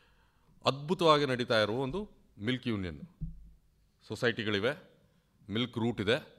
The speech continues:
ಹಾಲನ್ನ ಶ-, ಸಂಗ್ರಹಿಸ್ತಾ ಇದ್ದಾರೆ. ಅರ್ಧ ಹಾಲು, ಸುಮಾರಷ್ಟು ಹಾಲು ನ್-, ಸಮೀಪ ಬೆ-, ಸಮೀಪದ ಬೆಂಗಳೂರಿಗೆ ಹೋಗುತ್ತೆ,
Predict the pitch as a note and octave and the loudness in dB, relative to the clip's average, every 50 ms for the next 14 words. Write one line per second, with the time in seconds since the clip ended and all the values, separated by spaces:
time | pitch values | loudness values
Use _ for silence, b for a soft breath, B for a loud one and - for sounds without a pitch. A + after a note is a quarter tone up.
0 | _ _ _ _ _ _ _ _ _ _ _ _ _ _ _ _ - - G#2 A#2 | _ _ _ _ _ _ _ _ _ _ _ _ _ _ _ _ -6 2 4 6
1 | B2+ C3 A#2+ A#2+ A#2+ A#2 A2+ G#2+ F#2 - - - - - - - - - - - | 6 6 6 4 4 4 4 4 2 -2 -8 -18 -20 -20 -20 -20 -20 -18 -8 -6
2 | A#2+ A#2+ B2 B2+ B2 A#2 A#2 - G#2 G2 F#2 F#2 F#2 G#2 C#3+ - - - b b | -4 -2 2 2 2 2 2 2 2 2 4 2 0 -2 -4 -6 -10 -20 b b
3 | b b b b b b b b b b b _ _ _ _ _ _ _ _ - | b b b b b b b b b b b _ _ _ _ _ _ _ _ -2
4 | A2 A#2 G#2+ C3 B2 A2 A#2+ A#2+ A#2+ A#2+ A2 G#2+ - D3 D3 D3+ D3 C#3+ - - | -2 2 4 4 4 6 6 4 4 4 0 -2 -2 2 4 4 4 4 2 0
5 | B2 B2 B2 B2 A#2+ G#2+ F2+ - - _ - G#2 G#2 G#2 G#2 - - F#2+ F#2 - | -2 0 0 0 -2 -4 -6 -10 -14 _ -16 -14 -14 -14 -14 -20 -20 -20 -18 -6
6 | - C3 C3+ C#3+ C3 C#3 A#2+ G#2 B2 A#2 A#2 A2+ - C3 C3+ C#3+ B2 C3 A2 G#2+ | -4 0 0 0 0 0 -2 -2 0 2 2 2 2 0 0 0 -2 -2 -2 -2
7 | A2 B2 B2+ C#3+ C#3+ A#2+ G#2 A2 F#2 G2 G2 - B2 | -2 0 2 2 0 2 0 -2 -2 -4 -4 -4 -6